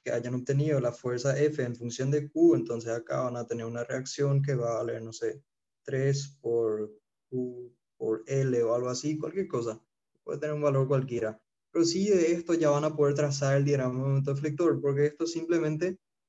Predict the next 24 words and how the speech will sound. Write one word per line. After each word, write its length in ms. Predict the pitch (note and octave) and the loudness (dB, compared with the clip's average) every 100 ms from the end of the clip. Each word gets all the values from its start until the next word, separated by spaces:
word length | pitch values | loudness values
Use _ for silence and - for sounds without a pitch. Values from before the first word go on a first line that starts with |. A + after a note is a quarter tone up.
| - | -18
un 460 | - D3 D3+ C#3+ C#3 | -10 -6 -6 -4 2
voladizo 800 | D3 D#3 D3 D#3 E3+ F3 F#3+ G3 | 2 4 4 4 2 0 -2 -4
sometido 640 | - C#3+ C3+ - C3+ C#3 | -8 -2 -2 -2 0 2
a 60 | C3+ | 4
una 180 | C#3 C#3 | 2 2
carga 280 | A#2+ B2 | 0 0
distribuida 800 | C3+ C3+ C#3+ D#3 D#3 D3 D#3+ G3 - _ _ - | -2 -4 -4 0 0 2 0 -2 -10 _ _ -6
y 140 | F#3+ | -2
sometido 560 | G3+ G3+ F#3+ E3+ F#3 F#3 | 2 2 2 4 4 4
a 100 | E3+ | 4
una 200 | E3+ E3 | 2 4
carga 320 | D3+ D3+ D3 | 4 4 2
puntual. 460 | D3+ C#3 A#2 A2+ A2 | 0 0 0 2 2
Y 80 | |
de 240 | A#2 A#2 B2 | 2 0 -2
esto 240 | B2+ E3+ | -2 -2
ustedes 340 | E3+ C3+ C#3 C#3 | -2 -2 -2 -2
pueden 240 | C3+ C3+ C#3 | -4 -2 2
trazar 640 | C#3 C3+ A#2+ C3 C#3+ - _ _ | 2 2 0 0 0 -6 _ _
el 140 | C3+ | -4
diagrama 420 | C3 C3 A#2+ A#2+ B2+ | 0 2 2 0 0
de 60 | |
momento 460 | C3 B2+ B2 B2+ C3+ | 0 0 -2 -4 -4
sin, 640 | - C3 C3+ B2+ B2 A2+ | -4 -2 0 0 -4 -12